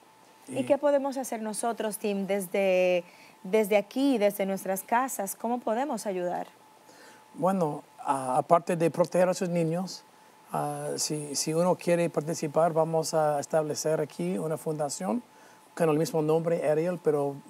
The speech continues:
Speaker 2: va a estar como parte
Speaker 1: Ariel
Speaker 2: de
Speaker 1: Recovery.
Speaker 2: Sí, va, va, estamos en el proceso de crear esto aquí en la República Dominicana,
Speaker 1: Muy
Speaker 2: donde,
Speaker 1: interesante.
Speaker 2: donde personas pueden participar,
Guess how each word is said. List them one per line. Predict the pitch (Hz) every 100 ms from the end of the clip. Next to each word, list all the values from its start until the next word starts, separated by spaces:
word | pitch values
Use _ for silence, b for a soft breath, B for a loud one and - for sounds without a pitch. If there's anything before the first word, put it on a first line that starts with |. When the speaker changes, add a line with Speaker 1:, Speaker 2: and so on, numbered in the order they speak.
| 147
Speaker 2:
va | 147
a |
estar | 135 - 147 147 143 B B B B -
como | 143 135
parte | 151 147
Speaker 1:
Ariel | 151 147
Speaker 2:
de | 175
Speaker 1:
Recovery. | 202 - 185 196 202 208
Speaker 2:
Sí, | - 156 139 151
va, | 151 139 139
va, | 147 151 156 - 156 -
estamos | 139 - 165 165
en | 156
el | 151
proceso | 156 147 - 156 160
de | 139
crear | 135 - 147 147 156 156 - B B B B -
esto | - 156 160
aquí | 143 - 170
en | 160 151 147
la | 143
República | 139 160 147 143
Dominicana, | 139 139 139 135 147
Speaker 1:
Muy | 202
Speaker 2:
donde, | 240 233
Speaker 1:
interesante. | 196 190 151
Speaker 2:
donde | 147 143
personas | 131 135 147 139
pueden | - 139 139
participar, | 131 131 - 135 180 180 175